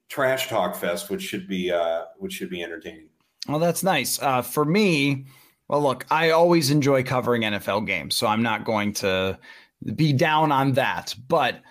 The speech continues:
Speaker 2: there are a lot of game days against Detroit where I wake up and head to the stadium and go, "Do I have to?" <laughs> It's just, just Detroit. Do I have to? Do I have
Speaker 1: Yeah, but
Speaker 2: to watch, do I have to watch David Blau?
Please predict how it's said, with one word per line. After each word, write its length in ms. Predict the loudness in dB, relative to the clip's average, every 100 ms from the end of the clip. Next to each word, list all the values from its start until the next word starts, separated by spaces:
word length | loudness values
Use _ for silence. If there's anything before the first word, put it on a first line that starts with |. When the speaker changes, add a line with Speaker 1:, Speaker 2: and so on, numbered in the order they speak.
| -20 _ _ _ _ _ -20 -20 _ -20 -4
Speaker 2:
there 180 | 4 6
are 80 | 6
a 60 |
lot 240 | 6 4 6
of 200 | 4 0 -6 2
game 320 | 4 4 2
days 500 | 4 4 4 2 0
against 320 | 0 0 0
Detroit 420 | -4 0 0 0 0
where 120 | 0
I 100 | 2
wake 300 | 2 0 0
up 240 | -2 0
and 260 | -2 -4 -4
head 260 | -2 0
to 40 | -2
the 80 | -4
stadium 460 | 0 0 2 0
and 80 | 0
go, 320 | 0 0 -4 -10 _ _ 0
"Do 80 |
I 80 | 0
have 340 | 0 -2 -2 -2
to?" 220 | -2 -2 -4
<laughs> 40 | -14 -12 -8 -8 -10 _ _ -10 -4
It's 260 | -4 -2
just, 280 | -2 -2 -2
just 240 | 0 0 0
Detroit. 540 | 0 2 2 0 -4
Do 80 | -4
I 80 | -2
have 380 | 0 0 0 0
to? 240 | 0 0 -6 -20 -16 -2
Do 80 | 2
I 80 | 2
have 160 | 2
Speaker 1:
Yeah, 60 | 2
but 60 | 2
Speaker 2:
to 60 |
watch, 380 | 4 2 0 -6 -12 0
do 80 | 0
I 40 |
have 100 | 4
to 80 | 4
watch 260 | 4 2
David 340 | 2 4 2 0
Blau? 520 | 0 2 2 0